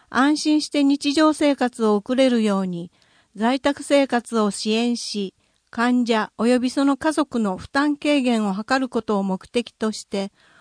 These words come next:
訪問介護や福祉用具貸付を対象として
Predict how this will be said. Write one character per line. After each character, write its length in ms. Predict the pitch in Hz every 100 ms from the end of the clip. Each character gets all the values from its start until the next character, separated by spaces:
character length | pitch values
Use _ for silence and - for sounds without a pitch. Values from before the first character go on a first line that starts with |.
| _ _
訪 220 | 254 285
問 260 | 294 311 294
介 300 | 285 269 233
護 140 | 208
や 240 | 190 180 - _ _ _ _
福 200 | _ -
祉 260 | 285 294 294
用 240 | 285 247
具 180 | 196 190
貸 300 | - 233 -
付 260 | - 294 285
を 100 | 277
対 240 | 269 269
象 220 | - 254
と 200 | 247 254
し 100 | 247
て 280 | - 240 -